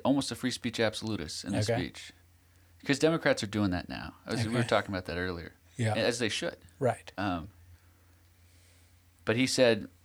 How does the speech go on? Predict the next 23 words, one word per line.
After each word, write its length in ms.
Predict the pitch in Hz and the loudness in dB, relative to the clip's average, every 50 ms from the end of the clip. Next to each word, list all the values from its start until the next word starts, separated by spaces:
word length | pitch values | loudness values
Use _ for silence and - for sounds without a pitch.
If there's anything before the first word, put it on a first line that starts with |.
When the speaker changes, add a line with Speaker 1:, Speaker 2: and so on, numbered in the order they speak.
| _ _ _ _ _ _ _ _ _ _ - _ _ _ _ _ _ _ _ - _ _ _ _ _ _ _ _ _ _ _ _ - - _ _ _ - | _ _ _ _ _ _ _ _ _ _ -20 _ _ _ _ _ _ _ _ -20 _ _ _ _ _ _ _ _ _ _ _ _ -20 -20 _ _ _ -6
Speaker 1:
his 260 | - 120 139 143 - | 0 2 2 2 2
criteria, 720 | - - 123 113 113 - - 135 139 147 160 170 151 - - | 2 2 2 2 2 2 2 4 6 6 6 4 4 2 0
his 200 | - 127 127 - | 0 0 0 0
proposed 440 | - 123 107 - 131 131 143 139 - | 0 -2 0 2 2 2 2 2 2
criteria 680 | - 139 139 135 - 127 120 117 117 117 131 147 180 - - _ _ _ _ - - _ _ _ _ _ _ _ _ _ _ _ _ _ _ - | 2 2 2 2 -2 -2 0 2 2 2 2 0 0 -4 -12 _ _ _ _ -20 -20 _ _ _ _ _ _ _ _ _ _ _ _ _ _ -18
for 400 | - - 117 110 107 107 107 104 | -8 -2 0 2 4 6 4 4
regulation 640 | 90 - 107 107 107 120 117 113 113 113 - 110 117 | 4 4 4 2 4 4 2 2 2 2 0 -2 0
of 220 | 117 110 101 98 - | 0 0 0 0 0
social 280 | - 107 107 - 123 | 0 0 0 0 0
media 380 | 120 110 95 92 95 104 120 139 - - _ - - - _ _ - | 2 2 2 2 2 0 0 -2 -6 -14 _ -20 -20 -20 _ _ -8
and 100 | - 92 | -4 -2
information 680 | 101 107 107 - 104 98 95 90 95 - 104 110 113 135 - - _ _ _ _ _ _ _ _ _ _ _ _ _ _ - - - - | -2 -2 -2 -2 -2 0 0 0 0 -2 -4 -4 -6 -6 -8 -14 _ _ _ _ _ _ _ _ _ _ _ _ _ _ -18 -16 -10 -6
is 160 | 104 101 98 | -6 -4 2
whether 320 | 101 117 110 107 110 101 | 4 6 6 6 6 6
it 240 | 104 98 - - - - - _ _ _ _ _ - - - - - - - - _ - | 4 4 2 0 -6 -20 -20 _ _ _ _ _ -20 -20 -20 -20 -20 -20 -20 -20 _ -8
strengthens 680 | - - - 131 123 135 147 139 - - 156 151 143 120 | -6 0 2 4 6 6 4 2 2 2 4 4 4 4
or 120 | 113 113 | 2 2
weakens 520 | 110 104 117 120 113 - 110 107 101 95 - | 2 2 2 0 0 0 0 0 0 0 0
the 80 | 92 | -2
health 280 | 95 101 95 92 92 - | 2 2 2 2 2 -2
of 100 | 92 95 | -4 -4
a 60 | 104 | 0
democracy. 720 | 101 101 98 90 80 67 - - - - - - - - | 0 2 4 4 2 2 -2 -8 -10 -10 -10 -12 -14 -18